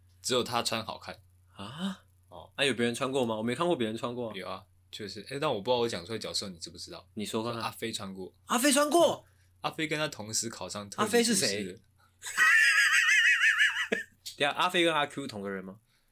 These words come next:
Speaker 1: 阿 Q 是哪位呢？
Speaker 2: <laughs> 不就是那个啊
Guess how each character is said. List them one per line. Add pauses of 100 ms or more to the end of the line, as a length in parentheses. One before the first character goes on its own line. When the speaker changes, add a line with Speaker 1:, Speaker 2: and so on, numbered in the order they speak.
(460)
Speaker 1:
阿
Q
是
哪
位
呢？ (1120)
Speaker 2:
<laughs>
不
就
是
那
个
啊